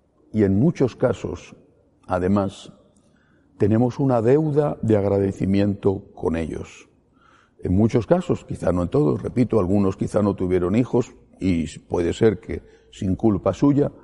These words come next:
algunos, eh, tuvieron hijos pero no han tenido nietos, pero aún así tenemos una deuda de agradecimiento con ellos.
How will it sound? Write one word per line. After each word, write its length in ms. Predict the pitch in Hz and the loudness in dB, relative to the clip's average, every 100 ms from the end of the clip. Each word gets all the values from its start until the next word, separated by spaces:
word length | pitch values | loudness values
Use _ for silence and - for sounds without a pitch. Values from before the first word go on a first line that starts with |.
| - - _ - | -20 -20 _ -6
algunos, 640 | 98 95 101 101 92 - - - | -2 2 2 2 -2 -6 -10 -6
eh, 100 | 85 - - | -8 -10 -6
tuvieron 480 | 175 113 110 98 104 | 0 4 4 4 2
hijos 320 | 107 110 107 | 2 2 2
pero 160 | 110 104 | 2 2
no 120 | 107 | 2
han 100 | 110 | 2
tenido 400 | 101 107 104 101 | 2 2 2 2
nietos, 480 | 127 147 147 135 - - - - - - | 2 0 -2 -6 -10 -20 -20 -20 -20 -8
pero 300 | - - - - | -6 -6 -10 -4
aún 280 | 117 131 143 | 0 2 2
así 360 | 123 120 92 - - _ _ - _ - - - - - | 0 -2 -4 -6 -18 _ _ -20 _ -20 -20 -20 -20 0
tenemos 420 | 120 127 139 - | 2 4 2 0
una 180 | 127 117 | 0 2
deuda 360 | 120 135 113 101 | 4 4 4 4
de 100 | 101 | 4
agradecimiento 840 | 95 95 92 - 87 90 95 95 | 2 2 0 -2 -2 -2 0 0
con 160 | 92 | 0
ellos. 420 | 92 87 95 - | -2 -2 -4 -6